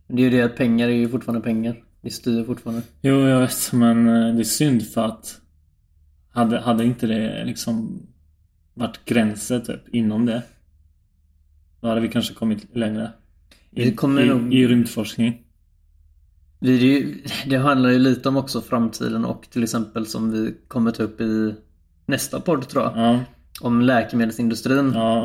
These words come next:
Speaker 1: och så vidare,
Speaker 2: Ja, exakt.
Speaker 1: och jordens undergång
Speaker 2: Ja, det
Speaker 1: och
Speaker 2: har
Speaker 1: grejer.
Speaker 2: mycket med det att göra.
Speaker 1: Men vi sparar lite de grejerna till nästa podd, för det är,
Speaker 2: Ja.
Speaker 1: vi vill inte gå in för mycket på just dem nu. Det är, det är en liten cliffhanger till nästa vecka.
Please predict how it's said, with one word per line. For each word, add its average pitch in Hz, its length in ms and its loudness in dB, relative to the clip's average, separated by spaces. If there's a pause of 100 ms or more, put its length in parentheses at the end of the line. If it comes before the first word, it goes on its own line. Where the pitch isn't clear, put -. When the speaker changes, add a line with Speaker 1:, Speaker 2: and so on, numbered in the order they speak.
Speaker 1:
och 120 140 2
så 135 100 -4
vidare, 117 380 4
Speaker 2:
Ja, 117 60 4
exakt. 113 260 0
Speaker 1:
och 117 140 -6 (120)
jordens 113 400 -2
undergång 113 360 0
Speaker 2:
Ja, 113 80 4
det 113 60 6
Speaker 1:
och 113 60 4
Speaker 2:
har 120 80 6
Speaker 1:
grejer. 120 180 6
Speaker 2:
mycket 117 360 2
med 110 120 2
det 110 180 2
att 110 60 0
göra. 110 300 -2 (880)
Speaker 1:
Men 127 140 2
vi 131 80 2
sparar 135 320 2
lite 147 160 0
de 120 120 2
grejerna 113 260 2
till 117 120 -4
nästa 117 240 0
podd, 117 220 -4
för - 140 -8
det 127 60 4
är, 120 400 2
Speaker 2:
Ja. 120 60 -8 (200)
Speaker 1:
vi 117 100 0
vill 113 120 -2
inte 113 160 -2
gå 123 60 2
in 113 100 2
för 120 180 -2
mycket 117 320 -4
på 113 220 -4
just 117 220 -6
dem 113 180 -6
nu. 113 160 -4 (400)
Det 123 80 -2
är, 117 280 0 (1040)
det 135 80 0
är - 20 2
en 143 40 4
liten 151 200 2
cliffhanger 123 800 0 (320)
till 139 120 -4
nästa 131 240 -4
vecka. 131 340 -2